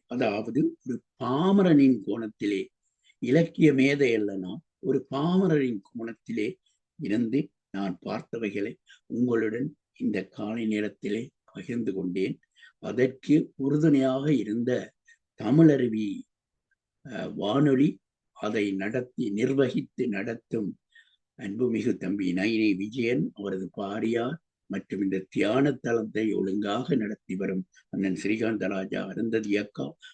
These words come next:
மற்றும் அவர்களுக்கு துணையாக செயற்படும் அத்தனை அன்பு உள்ளங்கள், உங்கள் எல்லோருக்கும் எனக்கு இப்படியாக ஒரு அற்புதமான ஒரு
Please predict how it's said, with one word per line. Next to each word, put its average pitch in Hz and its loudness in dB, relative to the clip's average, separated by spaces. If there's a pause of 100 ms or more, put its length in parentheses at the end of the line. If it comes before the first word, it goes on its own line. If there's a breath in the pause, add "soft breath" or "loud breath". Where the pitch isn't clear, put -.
மற்றும் - -6
அவர்களுக்கு 127 2
துணையாக 131 0
செயற்படும் - -4
அத்தனை - 2
அன்பு 107 -4
உள்ளங்கள், 95 -4 (360 loud breath)
உங்கள் 98 2
எல்லோருக்கும் 117 6 (280 soft breath)
எனக்கு 110 -4
இப்படியாக 104 0
ஒரு 95 0
அற்புதமான 120 0
ஒரு 98 -2